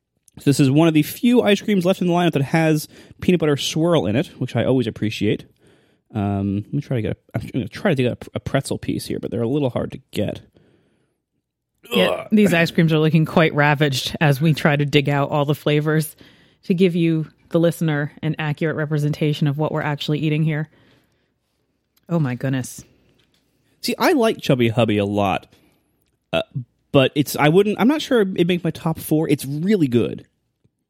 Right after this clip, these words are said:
Speaker 2: Yeah, I agree with you. I like the, I like the peanut butter swirl.
Speaker 1: The pretzel, the large pretzel pieces, first of all, I wish they were smaller. And, and whenever I, uh, we buy this sometimes, and whenever I've bought it, I've had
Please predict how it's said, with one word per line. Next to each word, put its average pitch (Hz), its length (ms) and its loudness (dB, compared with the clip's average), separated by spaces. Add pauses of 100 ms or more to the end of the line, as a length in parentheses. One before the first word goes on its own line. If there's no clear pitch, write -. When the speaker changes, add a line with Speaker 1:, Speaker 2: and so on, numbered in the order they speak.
(160)
Speaker 2:
Yeah, 214 160 0
I 233 140 2
agree 226 240 6
with 240 120 2
you. 254 80 4
I 196 100 4
like 180 240 0
the, 170 280 2 (1000)
I 160 80 -4
like 170 160 -2
the 185 60 -2
peanut 185 220 0
butter 185 160 -2
swirl. 180 420 -2 (360)
Speaker 1:
The - 60 2
pretzel, 262 580 0
the 160 120 4
large 190 400 2
pretzel - 260 0
pieces, 135 260 0
first 185 160 0
of - 40 0
all, 107 60 4
I 139 40 4
wish 170 160 2
they 139 100 2
were 110 100 2
smaller. 98 400 -2 (520)
And, 143 280 4
and 147 280 2
whenever 196 480 4
I, 202 40 6 (100)
uh, - 40 6
we 208 220 2
buy 277 180 2
this 202 140 0
sometimes, 117 340 0
and 123 80 4
whenever 208 280 2
I've 165 140 2
bought 139 180 4
it, - 120 -2 (260)
I've 156 120 4
had 151 180 2